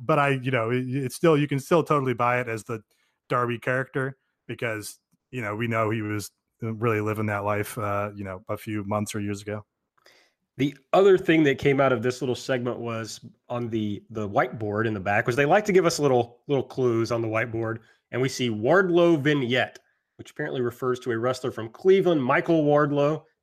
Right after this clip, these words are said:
Speaker 2: six two, two fifty. And he has worked A I W, Warrior Wrestling, House of Hardcore. I've never seen him. Uh, don't know much about him. His cage match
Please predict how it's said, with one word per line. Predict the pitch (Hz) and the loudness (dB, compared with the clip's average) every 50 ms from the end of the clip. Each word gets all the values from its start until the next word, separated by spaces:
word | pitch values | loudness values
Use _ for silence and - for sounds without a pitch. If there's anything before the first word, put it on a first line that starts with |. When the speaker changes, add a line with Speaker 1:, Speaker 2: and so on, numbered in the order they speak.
| _ | _
Speaker 2:
six | _ - - - - - - | _ -20 -20 -18 -18 -16 -10
two, | - 127 113 | -8 -8 -8
two | 113 - - 113 | -8 -10 -12 -12
fifty. | 107 - - 127 123 - - 151 165 - _ _ _ _ _ _ _ | -10 -8 -8 -8 -8 -8 -10 -12 -12 -12 _ _ _ _ _ _ _
And | - 113 107 110 104 | -8 -6 -4 -4 -4
he | 107 131 131 | -2 -2 0
has | 127 127 117 104 117 | 0 0 0 0 -2
worked | 101 113 113 117 110 - - - - - | -2 0 0 0 0 -2 -6 -12 -8 -4
A | 123 | -2
I | 110 104 | -2 2
W, | 127 165 190 202 180 190 180 170 170 160 143 - _ _ _ _ - | 4 4 4 6 6 6 6 6 6 4 0 -6 _ _ _ _ -4
Warrior | 123 135 139 135 131 127 | 0 2 2 4 4 4
Wrestling, | 131 131 123 - - 131 120 113 | 2 2 0 -2 -2 -4 -2 -2
House | 110 139 139 - - | -2 -2 -2 -2 -4
of | 120 | -4
Hardcore. | 113 127 123 123 - - 123 120 | -2 -2 -2 -2 -2 -2 -2 0
I've | 127 143 | 0 2
never | 180 220 214 208 | 2 2 2 2
seen | 190 - 180 185 185 | 2 4 6 6 6
him. | 190 190 202 202 - _ _ _ _ _ _ _ _ _ - | 6 4 2 -2 -8 _ _ _ _ _ _ _ _ _ -12
Uh, | - 110 110 | -10 -8 -8
don't | 107 120 139 156 | -6 -6 -4 -4
know | 160 147 | -2 -2
much | 139 143 127 - 135 | -2 -2 -2 -2 -2
about | 120 127 123 127 131 | -2 0 0 0 0
him. | 139 147 | -2 -4
His | 123 110 113 113 107 - - | -6 -8 -8 -8 -10 -12 -16
cage | _ _ - 135 135 123 | _ _ -6 -6 -6 -6
match | 127 131 131 127 127 127 - - - | -2 0 0 0 0 -2 -6 -18 -20